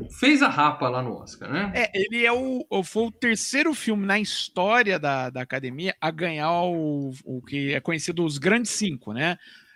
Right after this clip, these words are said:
Speaker 2: É, melhor filme, direção, os dois de atores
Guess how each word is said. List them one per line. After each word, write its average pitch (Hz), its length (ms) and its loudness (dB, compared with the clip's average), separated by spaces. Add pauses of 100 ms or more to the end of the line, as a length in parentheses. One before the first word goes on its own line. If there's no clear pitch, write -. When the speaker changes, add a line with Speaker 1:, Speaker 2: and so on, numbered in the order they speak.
Speaker 2:
É, 117 420 -2 (100)
melhor 160 280 2
filme, 240 600 2 (140)
direção, 202 800 2
os 160 200 -2
dois 208 240 4
de 196 60 2
atores 220 800 2